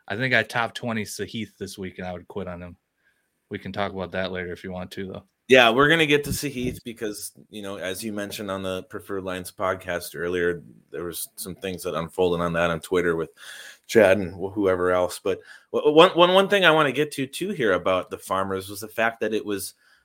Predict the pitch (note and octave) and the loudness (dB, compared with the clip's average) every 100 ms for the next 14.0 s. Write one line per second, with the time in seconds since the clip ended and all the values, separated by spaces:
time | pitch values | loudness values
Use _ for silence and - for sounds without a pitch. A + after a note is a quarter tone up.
0 | - B2 G3 G#3+ A#2 A#2 - G2 G2+ - | 4 6 8 6 0 0 0 0 0 -4
1 | G#2+ A2+ A2 A#2 B2+ G#2+ G2+ B2+ C#3 C#3+ | -4 -4 -4 -4 -4 -4 0 2 4 4
2 | C#3+ A2+ A2+ A2+ C3+ B2 - - E2 G2 | 4 2 -2 -2 -2 -4 -8 -12 -2 2
3 | B2 G#2+ - F2+ A2 F#2+ F#2 A2 F#2 F#2 | 4 2 -4 -8 -6 -8 -6 -4 -2 -2
4 | F#2 - G2 E2+ F#2+ B2 F#2+ F2 F#2 A2+ | -4 -8 -8 0 0 2 -2 0 0 0
5 | A2 - G#2 G#2 F#2+ - G2+ F2 F2 F#2+ | -4 -10 -8 -6 -8 -6 -8 -6 -8 -8
6 | F#2 - F2+ F#2 A2 G2 E2+ F2+ - F2+ | -10 -10 -8 -6 -6 -6 -10 -16 -10 -8
7 | F2 D#2+ E2 E2 E2 - E2 - - G2+ | -6 -8 -12 -10 -12 -8 -8 -8 -16 -18
8 | - - - C#3+ G3 - B2 A2+ G#3+ B2 | -20 -6 4 6 6 6 6 6 6 4
9 | G2 F#2+ - G2 G2+ G2 G2 F2 - F#2+ | 0 -4 -8 -6 -4 -6 -10 -8 0 0
10 | G2 A2 B2+ - B2+ C3+ C#3+ C3+ B2+ A#2+ | 0 -2 -6 -10 -2 0 0 -2 -4 -2
11 | G2+ F2 G2+ C3 D3+ - C#3+ - - C3 | -2 0 -2 0 -2 0 -2 -2 2 6
12 | A#2+ D#2+ - _ _ _ - A2 A2 - | 6 4 -6 _ _ _ -2 0 0 0
13 | A#2+ A#2+ B2+ A2+ - A#2 A#2+ F2+ E2+ | 0 0 0 -2 2 2 2 0 -4